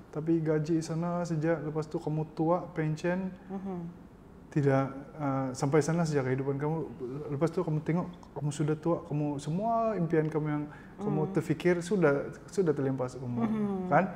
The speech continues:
Speaker 2: Mhm.
Speaker 1: So, itu yang motivasi dia. And then, dorang
Speaker 2: Hmm.
Speaker 1: akan, eh, motivator-motivator itu akan cakap, Kam-, paling bagus adalah kamu ada masa sendiri, kamu atur sendiri.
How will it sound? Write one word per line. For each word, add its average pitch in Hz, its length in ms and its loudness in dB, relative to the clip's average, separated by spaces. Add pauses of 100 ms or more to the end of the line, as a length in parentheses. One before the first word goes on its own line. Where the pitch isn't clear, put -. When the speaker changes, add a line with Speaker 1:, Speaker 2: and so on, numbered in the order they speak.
Speaker 2:
Mhm. 185 480 -4
Speaker 1:
So, 165 160 8
itu 170 320 10
yang 156 240 10
motivasi 139 480 4
dia. 131 160 4
And 131 160 4
then, 156 320 8
dorang 143 240 2
Speaker 2:
Hmm. - 80 -4
Speaker 1:
akan, 131 180 2 (380)
eh, 123 240 -2 (480)
motivator-motivator 131 1040 0
itu 135 80 -2
akan 131 240 -2
cakap, 131 320 -4 (840)
Kam-, 139 480 0
paling 135 320 2
bagus 156 320 4
adalah 147 720 -2
kamu 127 400 -2
ada 127 160 -2
masa 123 320 -2
sendiri, 131 560 0
kamu 123 240 -4
atur 123 240 -4
sendiri. 123 560 -4